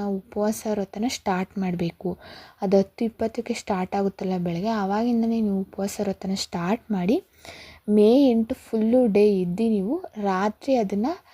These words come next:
ಎಂಡ್ ಮಾಡ್ಬೇಕಾಗುತ್ತೆ. ಅನ್ನದ ಐಟಮ್ ಏನು ತಿನ್ಬಾರ್ದು, ಈರುಳ್ಳಿ, ಬೆಳ್ಳುಳ್ಳಿ, ನಾನ್ ವೆಜ್ಜು, ಆ ಥರದ್ದು ಏನು ತಿನ್ನಕ್ಕೆ ಹೋಗ್ಬಾರ್ದು. ಆ, ಲೈಟಾಗಿ ನಾವು,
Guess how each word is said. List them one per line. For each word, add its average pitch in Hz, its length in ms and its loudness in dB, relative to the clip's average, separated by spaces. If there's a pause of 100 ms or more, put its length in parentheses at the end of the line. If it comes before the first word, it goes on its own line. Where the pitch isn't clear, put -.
(320)
ಎಂಡ್ 208 280 8
ಮಾಡ್ಬೇಕಾಗುತ್ತೆ. 185 1000 -4 (380)
ಅನ್ನದ 208 340 4
ಐಟಮ್ 226 300 4
ಏನು 208 180 2
ತಿನ್ಬಾರ್ದು, 196 600 0
ಈರುಳ್ಳಿ, 196 560 4
ಬೆಳ್ಳುಳ್ಳಿ, 185 800 2 (120)
ನಾನ್ 190 340 2
ವೆಜ್ಜು, 185 640 0 (100)
ಆ 190 60 0
ಥರದ್ದು 202 380 2
ಏನು 202 280 6
ತಿನ್ನಕ್ಕೆ 190 440 0
ಹೋಗ್ಬಾರ್ದು. 190 680 0 (460)
ಆ, 196 200 4
ಲೈಟಾಗಿ 214 720 4
ನಾವು, 214 460 0